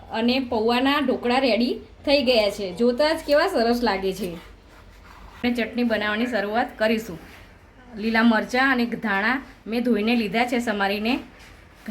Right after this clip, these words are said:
ખાંડ લીધી છે, જીરું લીધું છે, લીંબુ છે,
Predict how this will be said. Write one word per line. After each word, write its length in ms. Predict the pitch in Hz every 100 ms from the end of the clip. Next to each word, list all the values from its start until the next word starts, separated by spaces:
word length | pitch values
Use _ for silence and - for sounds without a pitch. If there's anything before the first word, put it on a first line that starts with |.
| -
ખાંડ 320 | - 247 269 254
લીધી 220 | 226 220
છે, 200 | 240 240
જીરું 460 | 269 208 226 262
લીધું 240 | 262 196 220
છે, 180 | 240 240
લીંબુ 400 | 220 226 247 277
છે, 300 | 254 226